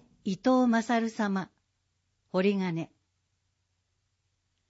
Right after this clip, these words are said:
消防功労。消防業務に多年にわたり従事され、消防団活動に貢献されました。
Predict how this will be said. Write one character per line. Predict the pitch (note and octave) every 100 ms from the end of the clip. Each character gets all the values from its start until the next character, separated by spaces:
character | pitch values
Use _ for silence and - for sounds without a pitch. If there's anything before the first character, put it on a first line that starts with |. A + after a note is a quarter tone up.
| _ _ _ _ _ _ _ _
消 | - - D4+ D#4
防 | D4 C#4+ C#4
功 | C4 F#3+
労。 | C#3 B2+ G#2+ _ _ _ _ _ _ _ _ _ _ _ _ _ _ _ _ _
消 | - - D4 D4
防 | C#4+ C#4
業 | C4 A#3
務 | F3 D3+
に | D3 D3+
多 | G3+
年 | A3 A#3+ A#3
に | A3+
わ | G#3+
た | G#3 G#3
り | G3+ G#3
従 | G3 B3
事 | G#3+ G3
さ | - F3+ E3
れ、 | D#3 - _ _ _ _ _
消 | - A3+ A#3
防 | A3+ A3+
団 | G#3+ G#3
活 | G#3 G#3 E3+
動 | D#3+ D3+
に | D3+
貢 | D3+ - G#3
献 | G#3 G3 F#3
さ | - E3+
れ | E3+
ま | D#3
し | D3 -
た。 | B2+